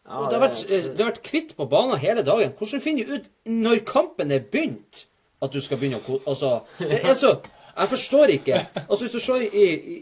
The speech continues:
Speaker 2: i hop alle de her tre ti-, altså, hvor ut-, hvor
Speaker 1: Ja, det er helt hjerneskadet.
Speaker 2: fantastisk udugelig går det an å være? Altså, det her er jo, altså, hvis du vil at folk skal se, altså, at, eh, norske folk skal fære ut og se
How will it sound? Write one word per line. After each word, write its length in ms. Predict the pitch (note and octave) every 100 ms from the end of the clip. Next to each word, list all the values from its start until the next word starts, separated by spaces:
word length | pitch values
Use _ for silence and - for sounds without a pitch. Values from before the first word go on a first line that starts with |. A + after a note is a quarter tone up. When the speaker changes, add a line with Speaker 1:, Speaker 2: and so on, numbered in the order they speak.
| D#3
Speaker 2:
i 20 |
hop 380 | C#3 D4+ - C3
alle 180 | C#3+ B2
de 120 | A#2+
her 120 | C#3
tre 260 | - D3 C3+
ti-, 200 | - C3+
altså, 240 | C#3 D#3 C3 _ _ _
hvor 220 | - B3+ - - _ _
ut-, 240 | G3+ - _ _ _
hvor 160 | - A#3
Speaker 1:
Ja, 480 | G3 - _ C#3 C#3
det 80 |
er 60 | D3+
helt 120 | E3+ G#3+
hjerneskadet. 260 | G3+ -
Speaker 2:
fantastisk 420 | C4+ C#3+ - - -
udugelig 840 | D#3 A#2+ D#3+ G#3+ B3 A2+ G#2+ G2 G2 _ - -
går 80 | D3+
det 120 | -
an 160 | G3 G3 A2
å 60 |
være? 240 | G#2+ D3+ -
Altså, 220 | D3 E3
det 220 | C3 - D#3+
her 140 | A3+
er 120 | F3+ G3+
jo, 180 | D3 - - _ -
altså, 300 | E3 G3 B2 - _
hvis 120 | D#3+ E3
du 60 |
vil 100 | B3+
at 80 | G#3
folk 240 | - A3+ B3+
skal 200 | - A#2+
se, 320 | - - B3+ D#3 - -
altså, 180 | C3 C#3
at, 260 | B2 - B2+
eh, 200 | A2 G#2
norske 360 | E3+ - A3+ -
folk 180 | G#3 G#3
skal 200 | B2 A2+
fære 300 | A#2+ A2+ G3+
ut 120 | A2+
og 60 |
se 120 | -